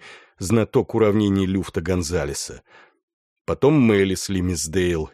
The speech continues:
изучающая труды Шеффина. Бродяга Янош, лучший, понимаешь, друг кафедральных демонологов. Специалист по нимбу с факелом. Кожевник Леонард Швеллер,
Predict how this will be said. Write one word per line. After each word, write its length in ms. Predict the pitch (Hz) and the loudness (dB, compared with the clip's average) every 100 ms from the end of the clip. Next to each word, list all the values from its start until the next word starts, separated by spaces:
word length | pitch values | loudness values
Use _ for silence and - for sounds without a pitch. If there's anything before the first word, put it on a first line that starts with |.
| - | -8
изучающая 920 | 98 92 - 113 95 87 - - 85 | -6 -4 -2 0 0 0 -4 -6 -6
труды 460 | - 92 85 117 104 | -6 -8 -4 -2 -2
Шеффина. 760 | - - 78 - - 73 - - - - _ _ _ _ _ _ | -4 -6 -6 -8 -14 -16 -18 -20 -20 -20 _ _ _ _ _ _
Бродяга 460 | - 80 76 120 160 | -6 -2 0 2 2
Янош, 500 | 90 127 190 - - - | 2 0 -2 -6 -12 -6
лучший, 380 | 98 165 - 233 | -2 -2 -2 -2
понимаешь, 480 | 208 180 165 165 98 | 2 4 4 2 2
друг 380 | 135 175 - - | 0 0 -2 -4
кафедральных 680 | 135 131 101 113 120 107 | -2 0 2 2 2 0
демонологов. 840 | 85 101 87 104 98 64 - - - - _ _ _ _ | -2 -2 0 0 0 -4 -14 -20 -20 -20 _ _ _ _
Специалист 1080 | - - 87 - 80 73 92 151 - - - - | -12 -8 -8 -4 -4 -4 -2 -2 -2 -6 -10 -2
по 100 | 104 | 0
нимбу 460 | 92 95 87 76 | 2 0 -2 -6
с 120 | - | -8
факелом. 680 | - - - - - - - _ _ _ _ _ _ _ _ | -10 -14 -16 -18 -20 -20 -20 _ _ _ _ _ _ _ _
Кожевник 540 | 85 78 131 143 113 | -6 -2 -2 -2 -2
Леонард 420 | 117 113 107 143 - | 2 2 4 2 -2
Швеллер, 640 | - 82 120 135 110 95 | -6 -2 0 2 2 0